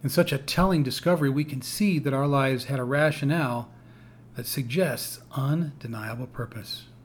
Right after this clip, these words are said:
Well, you might well be advised to wade into the vast sea of memories.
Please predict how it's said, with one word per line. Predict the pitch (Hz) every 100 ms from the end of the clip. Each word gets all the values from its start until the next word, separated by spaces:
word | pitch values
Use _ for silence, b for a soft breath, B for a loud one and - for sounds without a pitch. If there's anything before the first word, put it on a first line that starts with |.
| - - - - - - - - - - - - B B B B B B B - -
Well, | 147 151 151 B B B B B B B
you | -
might | 147 151
well | 139 139
be | 139
advised | 131 123 139 135 131
to | 131
wade | 127 131
into | 120 123
the |
vast | 120 131 123 -
sea | 147
of | 123
memories. | 131 135 123 113 101 -